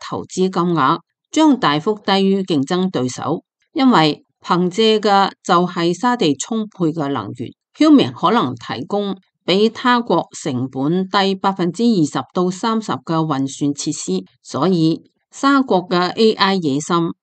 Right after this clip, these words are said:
係能源驅動嘅戰略轉型。沙地王儲係壓住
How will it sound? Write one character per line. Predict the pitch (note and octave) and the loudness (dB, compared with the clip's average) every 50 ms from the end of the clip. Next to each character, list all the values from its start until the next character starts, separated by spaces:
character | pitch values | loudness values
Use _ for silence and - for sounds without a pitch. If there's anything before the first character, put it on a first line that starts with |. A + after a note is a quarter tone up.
| _ _ - | _ _ -6
係 | - G3 F#3+ F3+ F3+ | -2 0 0 0 0
能 | E3 D3+ D#3+ D#3+ | 0 0 0 0
源 | D#3 E3+ D#3 D3+ D#3 | 0 0 0 0 0
驅 | E3 - - C#4 C#4 B3 | -2 -2 0 0 0 2
動 | C4+ E3+ C#3+ C#3 C#3 | 2 0 0 0 0
嘅 | E3+ D#3+ D#3+ D#3 | 0 0 -2 -2
戰 | - - F3 E3 E3+ | -4 -2 -2 0 0
略 | E3+ C#3+ A#2 A#2 - | 0 -2 -4 -6 -10
轉 | - B2 B2 D#3 | -8 -4 -2 -2
型。 | F3 D#3+ - - - _ _ _ _ _ | -2 -2 -4 -6 -14 _ _ _ _ _
沙 | - - C#4 C#4+ C#4+ | -6 0 2 2 4
地 | C4+ F#3+ E3 | 4 4 4
王 | D#3+ D3+ C#3 A#2+ A#2 B2 | 4 4 2 0 -2 -4
儲 | B2 - - C#3+ D#3+ | -6 -4 -2 -2 -2
係 | D#3+ - E3+ C#3+ C#3 C#3+ | -2 -4 -4 -2 -2 0
壓 | D#3 D#3+ D3+ | 0 -2 -2
住 | - - - | -4 -4 -2